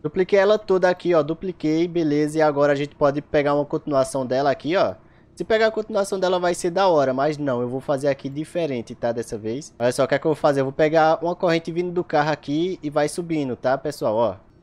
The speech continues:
Da hora. Nossa, toda vez que eu duplico aparece um barulhinho, tá, véi? Quer dizer, toda vez que eu duplico faz um barulhinho, né? E aqui, ó, vamos subir corrente pra cá, olha só.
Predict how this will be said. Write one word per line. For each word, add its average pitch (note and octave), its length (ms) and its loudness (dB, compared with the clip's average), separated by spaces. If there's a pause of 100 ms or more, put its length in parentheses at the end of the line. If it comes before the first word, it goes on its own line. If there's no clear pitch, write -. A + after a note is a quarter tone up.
Da A2+ 140 2
hora. C#3+ 480 2 (340)
Nossa, E3+ 200 0
toda F#3+ 180 0
vez G#3+ 160 0
que G#3+ 60 0
eu G3+ 40 4
duplico G3 460 -2
aparece F3+ 460 2
um F#3+ 80 -6
barulhinho, G3+ 520 -4
tá, F#3+ 220 -2
véi? C3 380 -4
Quer D3+ 100 4
dizer, D3+ 240 2
toda D#3 160 0
vez E3 140 -2
que G3+ 60 0
eu F3+ 40 4
duplico F3+ 400 -2
faz F3+ 420 0
um E3 80 -4
barulhinho, C3 440 0
né? D3+ 220 -4 (100)
E D3+ 100 0
aqui, D#3 300 2
ó, D#3+ 80 6
vamos E3 280 -2
subir F#3+ 200 -6
corrente F#3 240 -4
pra G3+ 160 -4
cá, F3+ 180 0
olha D3+ 180 0
só. C#3 300 -4